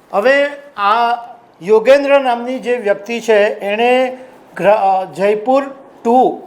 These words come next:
ગ્રાહક કોર્ટની અંદર ફરિયાદ નોંધાવી છે અને આરોપ લગાવ્યો છે કે આ કંપનીઓ વેચાણ વધારવા માટે અને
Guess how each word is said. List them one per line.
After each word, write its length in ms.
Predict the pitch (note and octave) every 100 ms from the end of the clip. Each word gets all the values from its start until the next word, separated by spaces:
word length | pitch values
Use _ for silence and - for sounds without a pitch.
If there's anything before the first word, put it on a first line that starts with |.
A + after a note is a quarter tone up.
| - _ _ _ _ _ -
ગ્રાહક 500 | F3 G#3 A3+ C4 -
કોર્ટની 400 | A3+ A3+ A#3 B3+
અંદર 500 | G#3+ A3+ A#3 G#3 - -
ફરિયાદ 380 | G3+ G#3 B3 B3
નોંધાવી 420 | G#3+ G#3 A3+ A3+
છે 340 | A3+ G#3 G#3
અને 240 | - G#3 B3
આરોપ 500 | B3 F#3+ G3 A#3+ A#3+
લગાવ્યો 440 | A3 A3 A3+ A3
છે 240 | G#3 F#3+ F#3 - - - _
કે 180 | - A#3+
આ 380 | A#3+ G3+ A3+ C4 B3+
કંપનીઓ 720 | G#3+ G#3+ A3 B3 A#3+ B3 B3+
વેચાણ 580 | F3+ F3+ G3 A#3+ B3 B3
વધારવા 540 | G#3 F3 G#3+ A#3 A#3+
માટે 400 | A#3 A3+ A#3 B3 A#3+ - - -
અને 400 | G3+ B3 C4